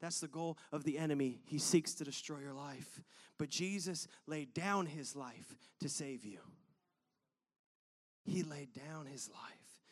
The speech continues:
You and I, did you know you were created to live in relationship with God? You were created to live in communion with him. You weren't created to live in, in brokenness and addiction and shame and, and doubting your self-worth. You were created to live in unity with God.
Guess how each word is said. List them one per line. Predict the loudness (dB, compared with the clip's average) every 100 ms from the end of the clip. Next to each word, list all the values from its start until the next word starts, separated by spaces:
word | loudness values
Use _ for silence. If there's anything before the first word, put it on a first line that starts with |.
| -16 0
You | 2 4
and | 2
I, | 0 -4 -8 -16 -20 -14
did | -6
you | -4
know | -4
you | 0 2
were | 2
created | 0 -4 -2 -2
to | -2
live | -6
in | -6
relationship | -6 -4 -4 -6 -8 -6
with | -8 -8
God? | -8 -8 -10 _ _ _ _ _ _ _ _ _ -20 0
You | 4
were |
created | 4 4 0
to | 0
live | -2 2
in | 2
communion | 2 0 2 2 0
with | -2
him. | -2 -4 -6 -12 _ _ -16 4
You | 10
weren't | 10 8
created | 2 2 0
to |
live | 0 2
in, | 0 -2 -8 -8
in | -8 -2
brokenness | 0 2 2 0 0
and | -2
addiction | 0 0 0 -4 -2 -2
and | 0
shame | 0 0 0 0 0 -2
and, | -6 -12 -20 -6
and | -2 2
doubting | 2 2 2 2
your | 2
self-worth. | 2 0 0 -2 -2
You | 2
were | 0
created | 0 -2 -2
to |
live | -2 -2 -4 -10 -2
in | -2
unity | 2 2 0 -2 -2
with | -2
God. | -4 -4 -4 -6